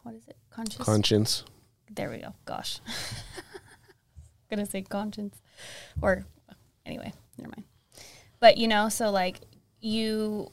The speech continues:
Speaker 1: have zero control over that. And I feel like the church that we went to specifically was so obsessed with controlling every aspect of everyone else's lives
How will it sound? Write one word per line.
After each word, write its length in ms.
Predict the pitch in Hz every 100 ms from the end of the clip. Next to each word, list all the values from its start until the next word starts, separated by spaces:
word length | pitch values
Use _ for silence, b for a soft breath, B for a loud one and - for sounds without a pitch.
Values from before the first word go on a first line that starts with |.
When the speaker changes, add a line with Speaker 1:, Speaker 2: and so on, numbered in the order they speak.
| -
Speaker 1:
have 180 | 214 196
zero 240 | 190 190 196
control 280 | 202 196 190
over 140 | 180
that. 160 | 170 175
And 80 | 175
I 60 |
feel 180 | 190 196
like 220 | 185 175 - _ _ _ _ _ _ _ _ -
the 140 | 220 208
church 440 | - 202 196 - - -
that 260 | 185 165
we 160 | 202 196
went 180 | 190 -
to 360 | 190 170 - - -
specifically 960 | - 190 - 196 196 - 190 180 180 - -
was 300 | 214 202 196
so 280 | - 208 180
obsessed 440 | - - 196 -
with 160 | 208 -
controlling 600 | 202 - 202 190 185 -
every 240 | 196 202
aspect 520 | 180 175 - 208 208 -
of 160 | 202 202 -
everyone 460 | 196 196 190 190 - - _
else's 420 | 190 190 - 202 185
lives 680 | 170 175 208 269 262 -